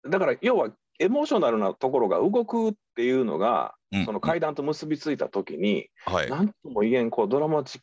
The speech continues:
Speaker 1: クな味わいになるじゃないですか。
Speaker 2: はいはいはいはい。
Speaker 1: 贅沢ですよ、これは。
Speaker 2: <laughs> これ、いや、なん、いや、もっとひょ-、広がってほしいけどな。<laughs> エモコは。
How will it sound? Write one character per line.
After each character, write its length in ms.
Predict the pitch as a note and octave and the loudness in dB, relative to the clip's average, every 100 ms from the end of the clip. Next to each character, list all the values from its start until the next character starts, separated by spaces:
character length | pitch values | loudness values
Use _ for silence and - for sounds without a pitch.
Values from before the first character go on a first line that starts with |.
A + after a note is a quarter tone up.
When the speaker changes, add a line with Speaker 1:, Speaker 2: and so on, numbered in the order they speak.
| _ | _
Speaker 1:
ク 120 | - | -2
な 280 | D#2 C#2+ - - - | -2 -2 -4 -6 -6
味 220 | G#2+ G#2+ G#2+ | -6 0 2
わ 100 | A2 | 2
い 40 | |
に 60 | F2 | 0
な 80 | F2+ | 0
る 80 | |
じ 100 | A2+ | 0
ゃ 40 | F2+ | -2
な 120 | D2 | -4
い 60 | C#2+ | -10
で 80 | |
す 80 | - | -14
か。 220 | - - _ _ _ | -16 -16 _ _ _
Speaker 2:
は 60 | - | -4
い 0 | |
は 60 | |
い 40 | F#2 | -2
は 80 | F2+ | -2
い 0 | |
は 0 | |
い。 40 | E2 C#2+ | -2 -2
Speaker 1:
贅 80 | D2+ | -2
沢 120 | - | -2
で 100 | - | -4
す 160 | - - | -6 -10
よ、 100 | - | -12
こ 140 | - | -12
れ 60 | - | -14
は。 60 | - - - - - - - - - - - - _ - - - - - - - - | -14 -16 -14 -12 -12 -6 -8 -6 -8 -8 -16 -18 _ -16 -14 -14 -12 -12 -12 -8 -10
Speaker 2:
<laughs> 40 | - - - - | -10 -20 -20 -6
こ 140 | - B2 | 0 2
れ、 120 | B2+ | 2
い 60 | |
や、 80 | C3 | 2
な 240 | A#2+ C3 E3 | 2 2 0
ん、 260 | F#3 F#3 - _ _ _ - | -2 -6 -12 _ _ _ -6
い 60 | |
や、 60 | G#2 | -2
も 80 | F#2 G2+ F#2 D3 | -2 -4 -4 -2
っ 20 | - _ - | -4 _ -4
と 120 | B2 | -2
ひ 80 | A#2+ | 0
ょ-、 300 | D3+ C#3 - _ _ - | 0 0 -4 _ _ -10
広 320 | - D3 C3+ | -2 0 0
が 60 | |
っ 40 | - | -2
て 100 | - | -4
ほ 120 | - | -2
し 160 | - - | -2 -2
い 40 | |
け 120 | - | -4
ど 80 | - | -4
な。 80 | - - - - _ _ _ _ _ _ _ _ | -4 -6 -8 -10 _ _ _ _ _ _ _ _
<laughs> 220 | - - D#3 | -14 -6 -4
エ 60 | - | -4
モ 100 | C#3 | -6
コ 240 | - - - | -6 -4 -2
は。 120 | - | -2